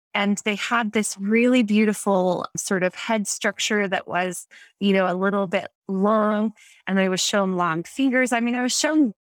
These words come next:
lots of details. And I remember even I could feel the skin texture. And I was shown, it's sort of like, you know, someone who's got really dark skin on this planet, but it's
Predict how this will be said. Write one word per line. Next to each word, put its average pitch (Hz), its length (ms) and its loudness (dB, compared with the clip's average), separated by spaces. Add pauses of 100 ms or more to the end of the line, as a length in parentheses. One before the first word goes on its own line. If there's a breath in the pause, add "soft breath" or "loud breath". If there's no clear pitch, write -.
lots 214 300 0
of 185 180 -2
details. - 600 -6 (500)
And 202 460 0
I 208 60 -2
remember 233 460 4
even 208 540 0 (220)
I 196 60 -10
could 196 200 -6
feel 285 560 2
the 226 140 2
skin 208 640 -2
texture. - 800 -6 (440)
And 196 400 -2
I 196 140 -4
was 202 200 -2
shown, 202 540 0
it's - 160 -6
sort 277 260 0
of 285 160 -2
like, 208 300 -2 (520)
you 214 160 4
know, 190 440 2
someone 220 420 0
who's 208 300 -6
got 180 500 -2
really 214 300 0
dark 190 300 -2
skin 190 420 -4
on 185 240 -2
this 220 300 -2
planet, 165 500 0 (560)
but 190 160 -2
it's 185 180 -10